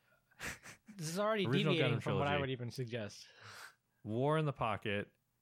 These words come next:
Speaker 1: um, Stardust Memories, Zeta. Then go back and do the, uh, Zeta, Char's Counterattack.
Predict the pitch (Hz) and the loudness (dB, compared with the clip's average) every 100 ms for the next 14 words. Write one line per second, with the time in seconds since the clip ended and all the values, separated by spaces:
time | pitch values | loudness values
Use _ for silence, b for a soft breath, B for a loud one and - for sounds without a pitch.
0 | _ _ _ _ _ _ _ - 110 98 | _ _ _ _ _ _ _ -6 -2 0
1 | 95 87 87 - - 135 127 120 107 98 | 0 0 -2 -6 -2 0 0 0 0 0
2 | 87 90 - _ _ _ 98 98 107 98 | -2 -4 -8 _ _ _ -6 -2 0 0
3 | 87 82 - _ _ _ _ _ _ _ | -2 -4 -6 _ _ _ _ _ _ _
4 | _ _ _ _ _ _ 107 113 110 104 | _ _ _ _ _ _ -4 -2 -2 0
5 | 113 101 113 117 135 - - 135 117 117 | -2 0 0 0 -2 -4 -8 -4 -2 0
6 | 113 110 104 104 - - 117 104 98 107 | 0 0 -2 -4 -6 -4 0 0 -2 -2
7 | 131 135 127 120 - 123 113 117 107 101 | 0 2 0 -2 -2 -2 0 -2 0 0
8 | 104 98 95 | 0 -2 -4